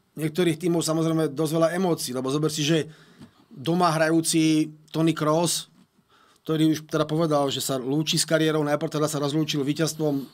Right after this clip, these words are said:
v Lige majstrov s Realom Madrid, teraz sa samozrejme určite chcel s Nemeckom rozlúčiť doma p-, titulom majstra Európy.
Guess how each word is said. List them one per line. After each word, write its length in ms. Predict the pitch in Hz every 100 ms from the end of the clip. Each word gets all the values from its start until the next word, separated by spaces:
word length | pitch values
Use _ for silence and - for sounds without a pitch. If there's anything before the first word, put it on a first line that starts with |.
| _
v 60 | 123
Lige 240 | 147 156 147
majstrov 400 | 151 151 156 139
s 80 |
Realom 240 | 151 156 143
Madrid, 400 | 143 160 175 - - - - - -
teraz 220 | 160 160
sa 80 | 151
samozrejme 400 | 160 160 160 156
určite 300 | 151 156 151
chcel 220 | 151 170
s 80 | 151
Nemeckom 560 | 151 156 143 170 160 156
rozlúčiť 540 | 147 143 156 151 135
doma 320 | 120 151 156 151
p-, 80 | - _ _ _ _ - 311 - _ _ -
titulom 320 | 156 170 165
majstra 400 | 147 151 151 151
Európy. 480 | 147 160 156 185